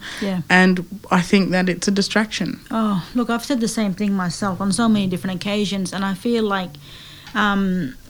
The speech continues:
Speaker 1: here across the Kimberleys, we have non-Indigenous people are almost leading the march on that, you know?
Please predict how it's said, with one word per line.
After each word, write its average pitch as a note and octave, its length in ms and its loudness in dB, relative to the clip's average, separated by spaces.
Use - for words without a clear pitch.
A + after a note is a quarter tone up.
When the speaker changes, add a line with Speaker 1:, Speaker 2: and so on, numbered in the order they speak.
Speaker 1:
here A3 520 4
across G#3 300 0
the A3 60 -2
Kimberleys, G#3+ 480 4
we G#3+ 160 2
have G3 260 0
non-Indigenous G#3 600 4
people G3+ 300 2
are F#3+ 40 2
almost G3 340 0
leading G3+ 240 0
the F#3+ 80 0
march B3 360 0
on D4+ 140 6
that, E3 200 0
you A3+ 120 4
know? C#4+ 240 4